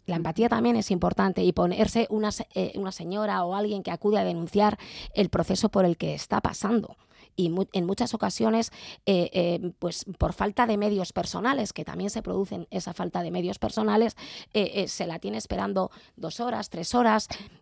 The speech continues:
es complicado. Entonces, eh, y, y la forma en ocasiones, eh, de comunicarse con la misma, eh, por eso es importante la formación y la especialización. Y también, eh, bueno, pues es importante que esto llegue.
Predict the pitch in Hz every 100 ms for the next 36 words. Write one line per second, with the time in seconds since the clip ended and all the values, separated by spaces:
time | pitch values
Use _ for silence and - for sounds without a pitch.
0 | - 208 - 214 170 160 135 131 - _
1 | - 180 180 190 - 208 185 185 170 -
2 | - - _ - - 220 202 220 214 180
3 | - 254 247 233 208 196 190 180 175 254
4 | 247 220 - 180 180 175 180 175 - 196
5 | 180 - 180 180 - 233 - 226 190 165
6 | 202 233 185 165 - - - - 208 196
7 | 185 214 233 202 - 202 214 - 185 170
8 | - 208 - 202 180 220 - 196 165 165
9 | - - 185 165 - - - - 202 165
10 | 190 233 233 233 - 185 180 175 170 175
11 | 180 170 - 170 165 - 202 - - 214
12 | 202 202 - 214 202 226 - - - -
13 | 196 - 180 156 135 151